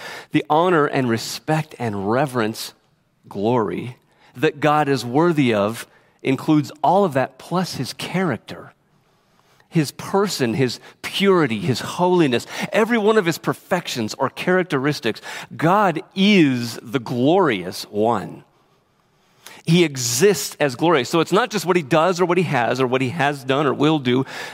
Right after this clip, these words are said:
like with humans. God is glorious for those reasons, but he's worthy of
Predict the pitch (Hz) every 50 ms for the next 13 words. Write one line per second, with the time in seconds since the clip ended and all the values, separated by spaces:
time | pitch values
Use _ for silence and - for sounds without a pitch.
0 | - - - - - - _ - _ 110 117 113 - - - 123 - - - 170
1 | 165 127 101 92 98 104 - - _ _ _ _ _ 147 139 151 170 190 190 170
2 | 127 - 131 131 131 165 160 139 123 - - 135 123 107 139 151 170 165 139 127
3 | 147 151 143 135 127 107 98 135 120 - - - 180 202 185 170 139 135 143 185
4 | 208 170 175 156 - - 131 123 104 - - 107 107 110